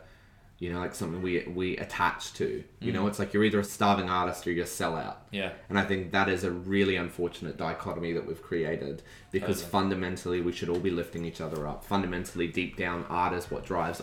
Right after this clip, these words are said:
Speaker 1: all of us. You know, creativity, at different ways of seeing
Speaker 2: Mm.
Speaker 1: the world.
Speaker 2: Mm, mm.
Speaker 1: And that is, that is where, you know, to tie back into, like, this, what we're talking about just before, individual power comes from.
Speaker 2: Mm.
Speaker 1: Tarek, what about for you? I know that 'cause you're,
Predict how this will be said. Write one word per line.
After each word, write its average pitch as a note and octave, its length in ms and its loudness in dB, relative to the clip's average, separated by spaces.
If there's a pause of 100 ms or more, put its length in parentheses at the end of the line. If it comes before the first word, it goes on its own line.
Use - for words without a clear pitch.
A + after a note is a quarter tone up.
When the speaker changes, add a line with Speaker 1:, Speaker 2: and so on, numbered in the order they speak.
Speaker 1:
all F#2 220 2
of E2 100 -2
us. - 400 -8 (380)
You F2+ 140 0
know, E2+ 60 0
creativity, F2+ 760 2
at E2 280 -4
different G2+ 300 -2
ways E2+ 280 -2
of E2+ 80 -8
seeing B2+ 360 2
Speaker 2:
Mm. - 20 0
Speaker 1:
the D2+ 80 0
world. - 360 -8
Speaker 2:
Mm, G2+ 280 -6
mm. F#2+ 140 -4 (100)
Speaker 1:
And F#2 160 -2
that F#2 100 2
is, E2+ 200 -2 (160)
that F2+ 200 4
is F2 200 -4
where, F2 640 -4
you F#2 100 0
know, E2+ 140 -2
to - 160 -10
tie F2 180 -2
back F2 220 -2
into, F2 200 -4
like, F2 220 -4
this, - 160 -8
what E2+ 140 0
we're D#2+ 80 -2
talking F#2 200 -8
about C3 120 -4
just - 120 -14
before, C3 200 2
individual F2 420 -2
power E2+ 380 -4
comes G2+ 260 -4
from. - 260 -14 (160)
Speaker 2:
Mm. G2+ 140 -4 (840)
Speaker 1:
Tarek, A#2 280 4
what A#2+ 100 2
about B2 180 6
for G#2 100 2
you? G2 280 4
I F2+ 120 0
know F#2+ 160 4
that F#2 220 2
'cause G2 220 -2
you're, G2 540 6